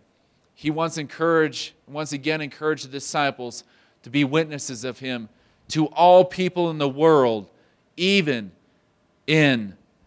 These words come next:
Samaria. He was emphasizing what had just happened. On the day of Pentecost, Peter preached the outpouring of the Spirit was for all people. But think about this.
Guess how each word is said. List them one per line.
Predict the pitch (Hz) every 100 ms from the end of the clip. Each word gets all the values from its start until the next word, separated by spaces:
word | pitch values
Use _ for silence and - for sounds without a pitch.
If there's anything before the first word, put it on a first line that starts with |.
| _ _ -
Samaria. | - 127 131 135 117 92 80 _ _ _ _ _ _ _ _ _ _
He | -
was | 147 151
emphasizing | 175 175 170 - 160 156 139 139 131
what | 143 143
had | 139 110
just | 117 143 139 - - _ _ _ _
happened. | - 131 117 107 98 82 _ _ _ _ _ _ _ _ _ _
On | - 175
the | 160
day | 185
of | 190 -
Pentecost, | 190 190 - 170 147 -
Peter | - 196 190
preached | - - 220 214 - - _ _
the | - -
outpouring | 190 190 - 185 180 175
of | 156
the | 151
Spirit | - - 170 160 143
was | 147
for | - 156
all | 139 143
people. | - 160 151 123 104 _ _ _ _ _ _ _ _ _ -
But | 151
think | 151 196 190
about | 165 156 -
this. | 165 143 117 -